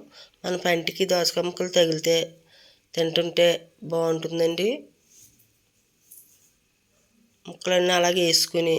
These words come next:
ఆడేసుకోవాలి. ఉప్పు సరిపోయిందో లేదో చూసుకోవాలి. పొయ్యి మీద ప్యాన్ పెట్టి పోపులు వేగించుకుని ప-, ఈ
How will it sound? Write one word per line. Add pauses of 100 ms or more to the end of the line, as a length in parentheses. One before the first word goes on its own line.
ఆడేసుకోవాలి. (640)
ఉప్పు
సరిపోయిందో
లేదో
చూసుకోవాలి. (1160)
పొయ్యి
మీద
ప్యాన్
పెట్టి (500)
పోపులు (560)
వేగించుకుని (1000)
ప-, (140)
ఈ